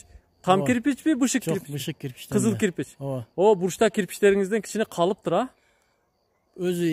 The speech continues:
Speaker 2: эки жарым миң штук калган, бирок ошол эки жак с-,
Speaker 1: Эки жакта
Speaker 2: жалбыр
Speaker 1: турат
Speaker 2: болған,
Speaker 1: деңиз, а?
Speaker 2: ооба.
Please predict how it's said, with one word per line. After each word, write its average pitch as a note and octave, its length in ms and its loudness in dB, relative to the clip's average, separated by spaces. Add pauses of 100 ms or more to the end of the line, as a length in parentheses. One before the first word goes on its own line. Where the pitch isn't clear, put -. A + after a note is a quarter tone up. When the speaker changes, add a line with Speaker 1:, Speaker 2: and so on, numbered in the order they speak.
(180)
Speaker 2:
эки E3 160 -10
жарым F3+ 320 0
миң F3 320 -2
штук - 260 -14
калган, E3+ 440 -6
бирок B2+ 220 -10 (500)
ошол D3+ 260 -12
эки D3+ 220 -6
жак C#3+ 280 -6
с-, - 220 -18 (220)
Speaker 1:
Эки F#3+ 180 2
жакта F#3 260 2
Speaker 2:
жалбыр D3 60 -2
Speaker 1:
турат D#3+ 160 2
Speaker 2:
болған, C3+ 80 -10
Speaker 1:
деңиз, C#3 200 -4
а? A3+ 100 2
Speaker 2:
ооба. A2+ 160 -12